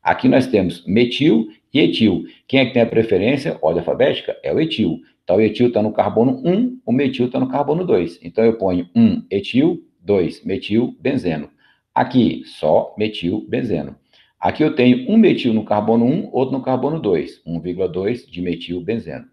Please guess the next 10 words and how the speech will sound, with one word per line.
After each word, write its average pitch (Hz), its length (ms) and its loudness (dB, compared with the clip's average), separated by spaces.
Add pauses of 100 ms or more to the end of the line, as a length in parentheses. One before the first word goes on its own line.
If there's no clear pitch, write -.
(380)
Um 127 220 6
vírgula 98 340 2
três 113 480 2 (240)
dimetil, 87 600 -4
benzeno. 85 580 -4
Um 117 240 4
vírgula 90 320 -2
quatro 98 480 2 (240)
dimetil, 85 520 -6 (220)
benzeno. 85 380 -12